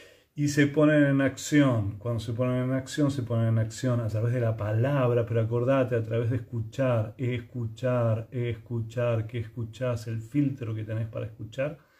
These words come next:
es parte de los elementos, cómo vos tenés los elementos distribuidos, no es solo el déficit.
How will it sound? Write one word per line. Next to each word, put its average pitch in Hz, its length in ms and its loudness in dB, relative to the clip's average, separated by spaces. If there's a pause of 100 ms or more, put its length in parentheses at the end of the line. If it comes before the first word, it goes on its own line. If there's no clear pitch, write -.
(880)
es 113 140 -8
parte 131 440 -6
de 127 100 -4
los 117 200 -8
elementos, 113 760 -2
cómo 120 200 -4
vos 113 220 -2
tenés 120 480 -2
los - 180 -20
elementos 113 400 -2
distribuidos, 110 600 0
no 120 160 2
es 127 160 -2 (200)
solo 113 280 0
el 107 80 4
déficit. - 540 -4